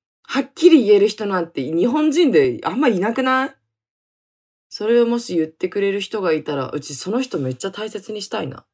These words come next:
<laughs> はぁ？と思う、最初思うかもしれない。すっごいショック感じるかもしれない。でさ、わかんないじゃん、みんな。ちょ、聞いて。うち友達に本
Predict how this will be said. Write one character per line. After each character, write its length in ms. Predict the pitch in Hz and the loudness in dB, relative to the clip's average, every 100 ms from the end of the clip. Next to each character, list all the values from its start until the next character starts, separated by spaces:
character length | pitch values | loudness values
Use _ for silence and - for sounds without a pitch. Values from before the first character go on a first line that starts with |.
| _ | _
<laughs> 400 | _ _ _ _ - | _ _ _ _ -16
は 140 | - | -2
ぁ？ 1120 | 233 185 170 - - - - 285 403 - - | 0 0 -4 -8 -18 -14 -2 4 6 4 2
と 100 | - | 2
思 240 | 190 190 196 | 2 0 -2
う、 40 | |
最 140 | - 233 | 0 0
初 120 | 208 | 2
思 180 | 175 359 | 2 2
う 20 | |
か 80 | 330 | 0
も 60 | |
し 40 | 202 | 0
れ 80 | |
な 60 | 156 | 0
い。 20 | |
す 140 | - 151 | -2 -8
っ 40 | - | 2
ご 140 | 240 | 4
い 60 | 359 | 4
シ 80 | |
ョ 40 | 392 | 0
ッ 20 | |
ク 80 | - | -4
感 160 | 208 190 | -4 -2
じ 100 | 208 | -2
る 60 | |
か 60 | 180 | -4
も 60 | |
し 40 | 156 | -6
れ 60 | |
な 80 | 131 | -8
い。 40 | - - - - 196 | -10 -20 -20 -20 -16
で 80 | 185 | -2
さ、 180 | 214 - _ _ _ _ _ _ _ _ _ | -2 -2 _ _ _ _ _ _ _ _ _
わ 180 | - 190 | -6 -4
か 300 | - - - | 0 0 0
ん 60 | - | -2
な 60 | 311 | -4
い 40 | |
じ 80 | - | -4
ゃ 40 | |
ん、 60 | 143 | -10
み 140 | 170 | -8
ん 100 | 156 | -8
な。 160 | 165 120 | -10 -12
ち 120 | - | -14
ょ、 60 | 143 _ _ - | -18 _ _ -12
聞 120 | 202 | -10
い 60 | |
て。 300 | 185 - - _ _ _ | -6 -6 -8 _ _ _
う 80 | - | -18
ち 80 | - | -14
友 240 | - 233 | -4 0
達 200 | 330 370 | 2 4
に 80 | 349 | 2
本 300 | 262 - 370 | 2 4 4